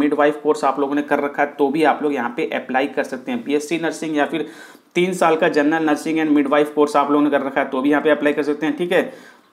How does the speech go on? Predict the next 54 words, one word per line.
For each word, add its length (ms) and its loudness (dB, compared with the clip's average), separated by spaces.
और 260 4
इसके 200 0
अलावा 220 4
nursing 400 0
candidate 440 2
जो 100 0
है 80 4
registered 420 2
होने 180 2
चाहिए 220 -2
nursing 360 0
midwife 440 4
central 560 0
state 400 2
nursing 340 -2
council 400 0
के 80 0
अंतर्गत। 380 0
इसके 180 -4
अलावा 260 2
वन, 100 -2
वन 260 0
year 160 0
experience 460 0
भी 100 -2
आप 180 2
लोगों 180 2
से 140 -2
मांगा 320 0
गया, 260 0
staff 500 0
nurse 280 -2
in 180 0
recognized 500 -2
hospital 400 -2
में 180 -2
है 120 0
तो 120 -2
अच्छी 200 -2
बात 180 0
है, 80 -2
नहीं 160 -2
है 60 -4
तो 100 -4
कोई 240 -2
दिक्कत 360 -4
नहीं 120 -4
है, 160 0
तो 100 -2
आप 140 2
लोग 100 -6
को 80 -6
बेनिफिट 400 -4
मिलेगा। 260 -2